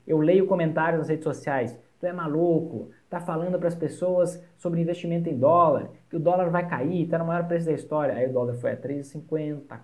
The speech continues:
quatro, a quatro e cinquenta, a cinco, a cinco e cinquenta, a cinco e noventa e nove, e eu continuo levando pedrada, mas eu não tenho problema com isso. Por quê? Porque eu não fico chutando pra onde o dólar vai.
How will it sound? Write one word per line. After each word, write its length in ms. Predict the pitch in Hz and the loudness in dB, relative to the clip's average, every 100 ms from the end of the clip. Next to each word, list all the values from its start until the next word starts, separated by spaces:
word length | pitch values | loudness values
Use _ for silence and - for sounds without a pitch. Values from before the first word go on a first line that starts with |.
| _ | _
quatro, 480 | 135 131 127 123 123 | -6 -4 -6 -10 -12
a 20 | |
quatro 240 | 120 113 - | -12 -14 -16
e 40 | |
cinquenta, 760 | - 127 123 127 123 127 120 123 | -18 -16 -10 -8 -8 -10 -12 -14
a 60 | |
cinco, 520 | - - 135 135 135 | -14 -14 -8 -8 -8
a 40 | 120 | -12
cinco 200 | 120 117 | -12 -16
e 40 | |
cinquenta, 600 | - 139 - 135 139 135 | -14 -12 -4 -2 -2 -2
a 20 | 123 | -6
cinco 180 | 139 | -8
e 40 | 143 | -6
noventa 240 | 156 160 | -4 -2
e 40 | 185 | -2
nove, 560 | 180 196 196 247 - - _ _ _ | 2 2 2 -2 -4 -16 _ _ _
e 140 | 165 208 | 0 2
eu 100 | 247 | 4
continuo 300 | 254 247 226 | 2 0 0
levando 280 | 220 220 214 | 2 0 -2
pedrada, 520 | 220 208 208 143 113 | -2 0 0 -2 -2
mas 200 | 139 160 | -2 -2
eu 100 | 190 | 0
não 120 | 202 | -2
tenho 260 | - 202 208 | -2 -4 -2
problema 540 | 185 165 139 147 135 | -2 0 0 0 -2
com 200 | 131 127 | -2 -2
isso. 220 | 113 117 | -2 -4
Por 160 | - 180 | -8 -8
quê? 320 | - 139 123 - _ _ _ _ _ _ | -4 -2 -4 -8 _ _ _ _ _ _
Porque 200 | 147 196 | -6 -2
eu 60 | 196 | -2
não 120 | 170 | -2
fico 320 | - 220 208 | -2 -2 -2
chutando 580 | - 190 - 202 214 202 | -4 -6 -4 2 2 2
pra 140 | 175 | 0
onde 200 | 160 156 | -2 -2
o 40 | 139 | 2
dólar 300 | 127 120 110 | 2 2 0
vai. 240 | 107 | -6